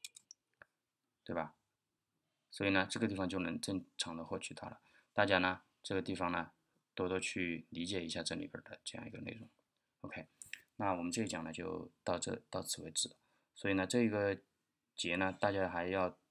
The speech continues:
自己去啊，练习一下，如果不是很清楚的话，那要多去理解一下。OK，那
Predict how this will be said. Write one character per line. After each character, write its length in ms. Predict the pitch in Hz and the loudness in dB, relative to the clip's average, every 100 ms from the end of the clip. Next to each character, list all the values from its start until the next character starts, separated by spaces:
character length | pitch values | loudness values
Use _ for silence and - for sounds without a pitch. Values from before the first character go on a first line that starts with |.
| _ | _
自 140 | - | -6
己 120 | 95 | -4
去 520 | 90 - 101 90 87 - | -4 -4 -2 -4 -6 -10
啊， 200 | - 90 - | -4 -2 -2
练 200 | 117 101 | -2 -2
习 180 | - - | -2 -4
一 100 | - | -4
下， 220 | - 90 | -4 -2
如 80 | 90 | -6
果 160 | - 90 - | -6 -8 -10
不 80 | |
是 140 | 90 92 | -8 -8
很 100 | 87 | -6
清 200 | - 104 | -6 -6
楚 120 | 101 | -6
的 140 | 87 | -8
话， 260 | 85 - - | -4 -4 -6
那 200 | - 87 95 | -10 -14 -10
要 240 | - 87 - _ | -8 -8 -10 _
多 120 | 92 | -8
去 120 | 87 87 | -8 -8
理 140 | - | -8
解 140 | - | -8
一 100 | - | -8
下。 180 | - - - _ - - _ _ | -10 -12 -16 _ -20 -20 _ _
OK， 260 | - 95 - - - - | -10 -8 -10 -16 -20 -10
那 420 | - 101 92 87 | 4 6 6 4